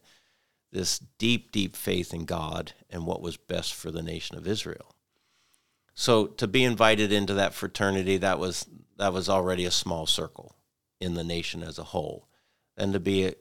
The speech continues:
a member of the Sanhedrin, one of seventy-one people who qualified for that position. And then if in fact Jesus is saying Nicodemus was, like, Israel's most prominent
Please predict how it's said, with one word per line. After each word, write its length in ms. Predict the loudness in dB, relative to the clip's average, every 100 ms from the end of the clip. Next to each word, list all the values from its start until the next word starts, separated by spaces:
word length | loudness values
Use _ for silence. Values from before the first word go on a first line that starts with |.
| _
a 80 | -4
member 300 | -2 -2 -2
of 60 | -2
the 80 |
Sanhedrin, 720 | -2 -2 -4 -4 -6 -4 -6 -6
one 200 | -4 -6
of 140 | -4
seventy-one 840 | -2 0 -2 -4 -6 -6 -8 -8
people 380 | -10 -12 -10 -10
who 140 | -10 -12
qualified 720 | -8 -6 -6 -6 -8 -8 -10
for 120 | -12
that 280 | -10 -12 -12
position. 600 | -14 -10 -10 -10 -14 -18 _ _ _ _ _ _ _ _
And 200 | -8 -4
then 340 | -4 -4 -6 -10 _ _ _ _ _ _ _ -8
if 220 | -6 -4
in 100 | -4
fact 380 | 0 0 0 -4
Jesus 460 | -2 -2 -2 -4
is 100 | -2
saying 640 | -2 0 0 -2 -4 -8 -16 _ _ _ _ _ _ _ _ _ -12
Nicodemus 640 | -10 -8 -6 -4 -4 -6
was, 200 | -6 -6
like, 240 | -6 -8 -8
Israel's 520 | -8 -6 -6 -8 -8
most 320 | -10 -10 -12
prominent 560 | -8 -6 -6 -8 -10